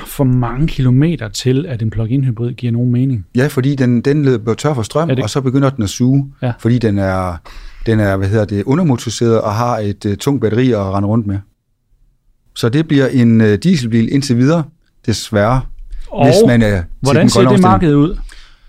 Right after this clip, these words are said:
Speaker 2: Det ser fornuftigt ud. For tre hundrede tusind, der kan man få sådan noget, altså,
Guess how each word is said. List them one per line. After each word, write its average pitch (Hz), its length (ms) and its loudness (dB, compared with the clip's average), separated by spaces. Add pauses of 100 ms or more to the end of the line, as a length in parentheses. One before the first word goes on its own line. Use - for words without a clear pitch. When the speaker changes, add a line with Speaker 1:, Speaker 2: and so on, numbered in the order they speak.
(400)
Speaker 2:
Det 190 100 0
ser 180 140 0
fornuftigt 160 400 -2
ud. 160 140 2
For - 160 -6
tre 190 140 -4
hundrede 175 180 -2
tusind, 127 300 -2
der 127 100 2
kan 131 120 0
man 113 120 2
få 135 220 2
sådan 131 180 0
noget, 101 400 2
altså, 92 240 -2